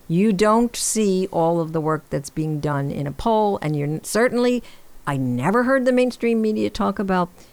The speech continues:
Women's March Foundation. Now, here's the thing that really is, uh, this is a shocker for me. Not such a shocker, but it's a shock, not shock. In two thousand seventeen, with no violence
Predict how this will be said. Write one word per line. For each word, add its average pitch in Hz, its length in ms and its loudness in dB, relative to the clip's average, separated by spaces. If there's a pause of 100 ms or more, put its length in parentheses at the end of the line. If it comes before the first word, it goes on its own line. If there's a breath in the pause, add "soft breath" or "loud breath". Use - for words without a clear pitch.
(380 soft breath)
Women's 180 520 4
March 175 320 2
Foundation. 156 540 -2
Now, 220 140 2
here's 320 380 0
the 262 120 0
thing 190 240 0
that 156 140 0
really 160 320 2
is, - 280 -4
uh, 170 80 -2
this 214 280 0
is 175 120 -2
a 160 80 -2
shocker - 480 -4
for - 180 -14
me. - 100 -14 (920)
Not 180 320 0
such - 200 -8
a 143 40 -6
shocker, - 540 -8
but 147 140 -4
it's - 120 -8
a 147 60 -6
shock, - 400 -4
not 139 240 -6
shock. 98 240 -8 (1400 loud breath)
In 254 160 6
two 339 160 2
thousand 285 440 2
seventeen, 262 720 -2 (760)
with 196 320 4 (340)
no 226 880 4 (480 soft breath)
violence 170 880 2